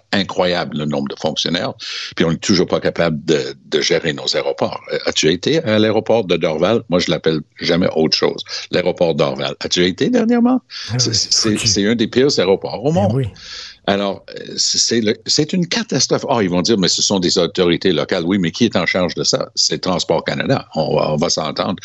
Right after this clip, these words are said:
Speaker 1: que l'ultime responsabilité, c'est quand même le gouvernement du Canada. C'est leur juridiction exclusive, l'aéronautique.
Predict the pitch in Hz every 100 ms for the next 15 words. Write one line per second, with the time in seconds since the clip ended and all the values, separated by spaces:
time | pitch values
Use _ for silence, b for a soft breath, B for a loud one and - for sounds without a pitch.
0 | B B - 82 95 - 101 85 78 80
1 | - 73 69 104 104 - 95 95 123 98
2 | 85 80 78 78 78 - 76 80 - B
3 | - - - 147 117 85 85 73 73 -
4 | - - _ - - - 85 - - -
5 | B B B B - 73 73 71 69 -